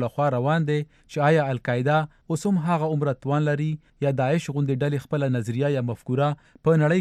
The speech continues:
کې د توندرو او دهشتګردو په سر تپلې یا یې خرڅه کړې. ای اف پی خبري اداره په خپل یو راپور کې لیکي چې باوجود د دې چې القاعدې ښه غزارونه خوړلي، لا هم ډله خپل حقیقي انجام ته نه ده رسېدلې.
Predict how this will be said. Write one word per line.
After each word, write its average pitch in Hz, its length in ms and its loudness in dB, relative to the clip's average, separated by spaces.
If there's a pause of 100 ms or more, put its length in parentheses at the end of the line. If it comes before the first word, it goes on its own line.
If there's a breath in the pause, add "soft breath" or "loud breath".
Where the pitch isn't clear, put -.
کې 190 180 -4
د 147 140 -4
توندرو 151 360 0 (100)
او 139 120 2
دهشتګردو 151 680 0
په 123 120 -4
سر 156 220 0
تپلې 151 640 -4
یا 143 80 2
یې 135 140 0
خرڅه 113 320 -6
کړې. 95 220 -8 (320)
ای 156 180 4
اف - 100 -18
پی 196 160 0
خبري 170 300 0
اداره 156 340 2
په 135 140 -6
خپل 160 240 0
یو 143 180 0
راپور 151 320 -4
کې 131 200 -4
لیکي 151 220 -4 (280 soft breath)
چې 160 180 0
باوجود 160 380 2
د 151 100 -2
دې 170 160 2
چې - 120 -4
القاعدې 135 440 -2 (320)
ښه 170 160 -4
غزارونه 147 480 2
خوړلي، 156 380 0 (340 soft breath)
لا 139 180 4 (140)
هم 196 160 4
ډله 151 320 2
خپل 143 200 -4
حقیقي 143 360 -6
انجام 139 300 0
ته 127 120 0
نه 120 80 -4
ده 113 140 -4
رسېدلې. 98 480 -8